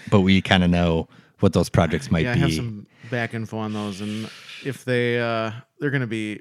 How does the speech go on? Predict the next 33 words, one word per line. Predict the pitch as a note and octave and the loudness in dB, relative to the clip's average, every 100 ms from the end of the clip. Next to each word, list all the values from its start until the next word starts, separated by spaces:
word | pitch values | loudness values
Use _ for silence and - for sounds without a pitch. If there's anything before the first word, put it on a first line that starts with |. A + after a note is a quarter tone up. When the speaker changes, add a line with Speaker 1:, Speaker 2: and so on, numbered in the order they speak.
| - | -12
Speaker 2:
really | A#2 A2 G#2 D#2 | -12 -8 -10 -10
big | - D#2 E2 | -14 -18 -16
projects. | D2 E2 D#2 - - - | -18 -18 -20 -20 -20 -12
Speaker 1:
Right, | A#2+ G#2 F2 A#2+ | -8 -8 -8 -6
Speaker 2:
I | |
don't | B2+ | -2
Speaker 1:
so | A#2 A#2 | 0 -2
Speaker 2:
think | - | -4
the | A#2+ - | -6 -4
owner | B2 A#2 | -6 -4
knows. | A#2 A2 G2+ F2+ - _ _ _ _ _ C3+ | -4 -6 -8 -12 -20 _ _ _ _ _ -2
Speaker 1:
No. | G2 - _ | -2 -4 _
Speaker 2:
He | C3 D3+ C#3+ | -12 -8 -4
thinks | C3 A2+ | -6 -6
it's | A#2 - | -10 -8
one | B2 | -6
of | A2+ | -4
those, | G#2+ G#2 - - | -4 -6 -10 -4
"It's | B3+ | 0
just | F#3+ - | 0 -2
a | A#2+ | -6
fuse." | - A2 A#2 - | -8 -8 -8 -10
<laughs> | - | 0
Speaker 1:
Yeah, | B2+ A2+ G#2+ G2 - | 6 8 8 4 2
right. | G2 F2 C4+ | 4 6 4
Speaker 2:
It's | - - | 2 -6
not | E3+ F#3+ A#3 | 2 2 2
just | B3 G#3+ | -6 -4
a | |
fuse. | G#3 G3 F#3 - C4 B3 A3 G3 G#3+ | -4 -4 -6 -8 -12 -10 -10 -8 -4
Speaker 1:
Not | F2+ G2+ | 0 6
on | A#2 | 8
these. | A#2+ G2 - | 10 8 2